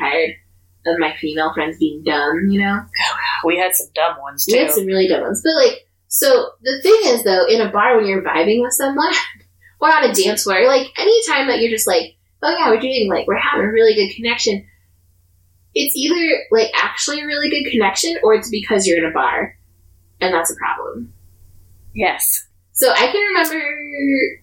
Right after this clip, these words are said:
Speaker 1: like, one time stands out to me, like, a lot. I had gone out with a bunch of our Target friends,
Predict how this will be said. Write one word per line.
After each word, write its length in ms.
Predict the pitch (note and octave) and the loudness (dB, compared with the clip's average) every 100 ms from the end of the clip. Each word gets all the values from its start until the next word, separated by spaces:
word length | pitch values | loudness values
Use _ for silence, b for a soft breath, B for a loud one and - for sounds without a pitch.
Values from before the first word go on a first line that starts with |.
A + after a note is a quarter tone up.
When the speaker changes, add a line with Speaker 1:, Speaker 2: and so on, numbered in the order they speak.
| _ _ _ | _ _ _
Speaker 1:
like, 180 | A#3+ A#3+ | -2 0
one 280 | A3 A3 B3 | 0 2 2
time 240 | B3 A3+ | 0 -2
stands 260 | A3 G#3 G#3 | 0 -2 0
out 160 | G3 - | 0 -2
to 80 | G3 | -6
me, 60 | |
like, 100 | F#3+ | -4
a 40 | G3 | 0
lot. 180 | F#3+ - | 2 2
I 140 | F3 | 0
had 60 | E3+ | 0
gone 140 | F3 | 0
out 140 | F3+ | -2
with 80 | F#3+ | 0
a 40 | F#3+ | 0
bunch 140 | F#3 E3+ | 0 -2
of 60 | |
our 80 | E3+ | -4
Target 360 | - E3 F#3+ - | -2 -2 0 0
friends, 440 | G#3 G#3+ A3 - | 0 -2 -4 -8